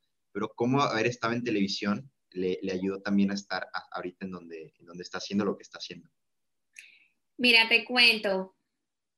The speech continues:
Speaker 2: Em, como te digo, José, a mí me gustaría que esta charla, eh, más que lo que yo imparto de etiqueta, yo pudiera, eh, servir de ejemplo para jóvenes.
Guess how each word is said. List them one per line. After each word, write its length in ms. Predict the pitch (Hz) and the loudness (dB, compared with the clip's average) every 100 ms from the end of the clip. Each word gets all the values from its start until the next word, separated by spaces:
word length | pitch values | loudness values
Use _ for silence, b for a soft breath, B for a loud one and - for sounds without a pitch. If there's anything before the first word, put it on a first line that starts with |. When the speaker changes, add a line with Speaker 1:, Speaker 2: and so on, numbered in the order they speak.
| _ _ _ _ - - - | _ _ _ _ -18 -14 2
Speaker 2:
Em, 800 | 247 240 240 233 220 196 196 170 b b b B B B - | 6 8 8 8 6 2 -4 -6 b b b B B B 4
como 280 | 277 285 | 4 6
te 140 | 285 277 | 4 6
digo, 240 | 294 269 262 | 6 4 4
José, 400 | 254 262 240 226 | 2 4 2 4
a 80 | 247 | 4
mí 140 | 262 | 4
me 120 | 302 | 2
gustaría 400 | 339 330 302 285 | 0 0 2 2
que 100 | 277 | 0
esta 240 | 269 269 254 | 0 0 0
charla, 680 | 240 208 208 202 202 196 - | 4 4 4 4 2 2 -2
eh, 320 | 208 202 196 | 0 0 -2
más 380 | 208 214 247 285 | -2 2 2 2
que 120 | 277 | 0
lo 140 | 254 240 | 0 0
que 120 | 240 | -2
yo 80 | 233 | -2
imparto 380 | 233 226 220 233 | 0 0 0 -2
de 140 | 220 | -2
etiqueta, 720 | 214 208 - 190 190 190 190 | -2 -4 0 2 2 0 -2
yo 320 | 190 196 196 - | -4 -4 -6 -6
pudiera, 840 | 240 233 226 214 220 220 220 208 - | -6 -2 2 2 4 4 4 2 -2
eh, 300 | 190 190 185 | -2 -2 -2
servir 800 | - 214 208 220 240 226 208 202 | 2 4 4 2 2 2 2 -2
de 180 | 190 208 | 0 0
ejemplo 540 | 214 214 202 196 196 - | 2 2 0 -4 -8 -4
para 300 | 190 185 180 | -2 -2 -2
jóvenes. 720 | 190 170 160 160 175 - | -2 -2 -2 -6 -10 -14